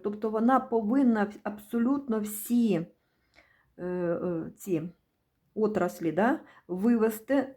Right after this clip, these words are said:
на, по сонечку, вивести і по справедливості, запустити, запустити справедливі процеси. Е,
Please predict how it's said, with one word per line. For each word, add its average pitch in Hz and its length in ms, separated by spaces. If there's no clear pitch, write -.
на, 214 300
по 240 160
сонечку, 185 760
вивести 180 600
і 208 100
по 226 120
справедливості, 202 840
запустити, 254 840
запустити 220 1200
справедливі 220 640
процеси. 208 800
Е, 170 60